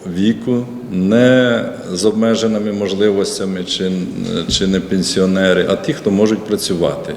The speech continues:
Із них працює, е, може, вже сьогодні на одну людину більше,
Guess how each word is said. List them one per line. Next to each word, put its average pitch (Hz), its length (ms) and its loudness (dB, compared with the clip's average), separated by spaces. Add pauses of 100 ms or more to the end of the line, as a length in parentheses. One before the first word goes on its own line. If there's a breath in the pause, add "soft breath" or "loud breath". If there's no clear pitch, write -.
Із 101 200 2
них 156 240 2
працює, 127 720 2 (2500 loud breath)
е, 107 180 2 (1300 loud breath)
може, 117 300 4
вже 113 380 2
сьогодні 113 340 2
на 107 140 4
одну 107 180 2
людину 104 380 0
більше, 87 540 -4